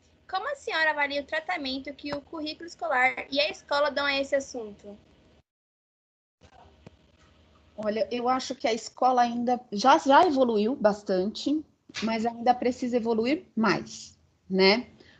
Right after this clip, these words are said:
Speaker 2: O nosso currículo, ele trata muito a parte biológica, mas a gente precisa muito ainda aprender com a pa-, com as outras partes,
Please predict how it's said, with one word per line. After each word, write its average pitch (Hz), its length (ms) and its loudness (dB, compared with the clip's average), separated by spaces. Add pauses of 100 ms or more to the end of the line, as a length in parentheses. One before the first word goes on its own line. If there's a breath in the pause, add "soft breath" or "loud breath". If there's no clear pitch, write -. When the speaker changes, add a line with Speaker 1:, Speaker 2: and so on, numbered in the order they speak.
(140 soft breath)
Speaker 2:
O 233 60 -2
nosso 320 320 6
currículo, 277 460 2
ele 247 160 2
trata 240 300 4
muito 247 240 0
a 240 60 4
parte 226 420 2
biológica, 185 1040 4 (500)
mas 220 240 2
a 233 80 2
gente 254 300 0
precisa 302 600 6
muito 320 360 8
ainda 294 440 4
aprender 269 1040 6 (260)
com 285 260 2
a 277 80 4
pa-, 240 520 0
com 277 100 2
as 262 180 4
outras - 520 -2
partes, - 800 -4